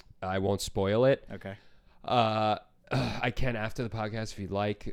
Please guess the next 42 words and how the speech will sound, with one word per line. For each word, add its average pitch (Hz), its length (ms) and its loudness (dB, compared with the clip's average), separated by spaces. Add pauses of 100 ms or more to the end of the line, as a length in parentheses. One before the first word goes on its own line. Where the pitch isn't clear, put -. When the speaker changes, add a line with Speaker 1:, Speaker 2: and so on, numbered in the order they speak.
Speaker 1:
but, 95 180 -2
uh, 85 180 -2
Speaker 2:
I 123 60 0
Speaker 1:
I - 20 0
Speaker 2:
have 131 200 4
Speaker 1:
almost 131 100 4
Speaker 2:
it. - 20 -2
Speaker 1:
don't 95 140 -2
wanna 90 180 -4
do - 80 -2
Speaker 2:
I 127 80 4
Speaker 1:
it. 127 40 2
Speaker 2:
have 127 200 4
the 117 120 0
audio 101 580 -4
book. - 360 -12 (360)
Speaker 1:
Oh, 110 220 6
Speaker 2:
Uh, 110 100 2
Speaker 1:
okay. 90 100 0
Speaker 2:
'cause 113 120 -4
I 110 80 0
have 110 120 -2
Audible, 107 360 0
Speaker 1:
That's 113 120 -2
Speaker 2:
so 123 100 4
they 107 60 4
Speaker 1:
kinda 101 120 0 (280)
<laughs> - 140 0
ironic. 120 400 2
You 107 80 -4
can 110 140 -4
listen 107 180 -4
to 101 40 -4
the 101 140 -4
audiobook 101 600 -2
of 92 240 -6
the 95 100 -4
novelization 92 800 -4
of 87 320 -10
the, 85 280 -6
uh, 82 120 -6
Speaker 2:
Correct. 98 320 -4